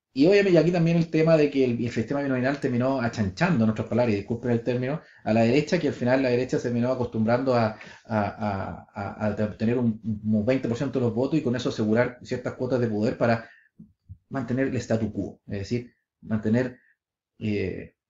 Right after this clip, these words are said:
conservadores, mantener, <laughs> conservar, ¿ya? Eh, y que eso terminó perdiendo la energía de, vital de la derecha para luchar,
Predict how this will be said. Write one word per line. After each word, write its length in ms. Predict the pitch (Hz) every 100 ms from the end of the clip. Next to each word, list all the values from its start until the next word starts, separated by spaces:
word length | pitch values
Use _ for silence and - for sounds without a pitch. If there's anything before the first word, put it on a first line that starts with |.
| _ _ _ _ _
conservadores, 680 | - 196 175 147 90 76 -
mantener, 400 | 123 117 135 160
<laughs> 140 | 156 -
conservar, 640 | 175 - 135 104 - - _ _ -
¿ya? 320 | 104 120 - _ _ _ _ - _ _ _
Eh, 760 | 123 123 113 113 107 104 92 - - -
y 100 | 107
que 80 | 131
eso 160 | 139
terminó 680 | 147 120 120 139 131 113 110 - - _ _ _
perdiendo 640 | 117 110 113 120 143 143 139
la 120 | 117
energía 540 | 104 104 - 165 131
de, 100 | 117
vital 360 | 107 107 147 180
de 120 | 147
la 80 | 131
derecha 560 | 127 139 139 139 139
para 240 | - 117 107
luchar, 560 | 101 - 123 117 107